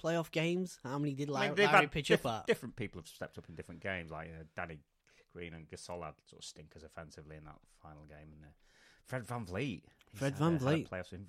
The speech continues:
Speaker 2: Hubie Brown voted him M V P.
Speaker 1: I think he was.
Speaker 2: <laughs>
Speaker 1: I think he
Speaker 2: Well,
Speaker 1: was.
Speaker 2: the
Speaker 1: And
Speaker 2: job he did on Steph.
Speaker 1: it,
Speaker 2: And,
Speaker 1: well,
Speaker 2: uh,
Speaker 1: it, it, he was the difference.
Speaker 2: He certainly was. Sixteen of forty from, uh, three for the series, which, uh,
Speaker 1: Is, is really good.
Speaker 2: Thompson was twenty-four of forty-one.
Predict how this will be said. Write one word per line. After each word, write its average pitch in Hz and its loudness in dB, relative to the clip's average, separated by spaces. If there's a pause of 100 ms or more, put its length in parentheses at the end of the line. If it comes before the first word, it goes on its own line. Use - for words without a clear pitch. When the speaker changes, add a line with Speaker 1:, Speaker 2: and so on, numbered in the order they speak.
(100)
Speaker 2:
Hubie 143 -2
Brown 131 2
voted 107 0
him 95 -4
M 98 -6
V 95 -6
P. - -8
Speaker 1:
I - -4
think 262 6
he 330 8
was. 180 6
Speaker 2:
<laughs> - -6
Speaker 1:
I - -2 (500)
think 330 10
he 359 10
Speaker 2:
Well, 254 10
Speaker 1:
was. 240 4
Speaker 2:
the - -2
Speaker 1:
And 202 8
Speaker 2:
job 196 2
he 131 0
did 120 2
on 113 2
Steph. 92 0 (140)
Speaker 1:
it, 104 0
Speaker 2:
And, 90 -10
Speaker 1:
well, 254 10
Speaker 2:
uh, 180 6
Speaker 1:
it, 214 2
it, 202 -2
he 185 2
was 220 4
the 151 2
difference. 151 -2 (500)
Speaker 2:
He 107 -20
certainly 85 -10
was. 101 -12
Sixteen 127 -10
of 117 -10
forty 113 -10 (160)
from, 87 -16
uh, 85 -16 (180)
three 95 -16 (100)
for - -20
the 80 -16
series, 80 -18 (100)
which, - -20
uh, 78 -18 (460)
Speaker 1:
Is, 123 -8
is 120 -10 (140)
really 120 0
good. 104 -6
Speaker 2:
Thompson - -2
was 95 -12
twenty-four 90 -10
of 85 -10 (120)
forty-one. 87 -10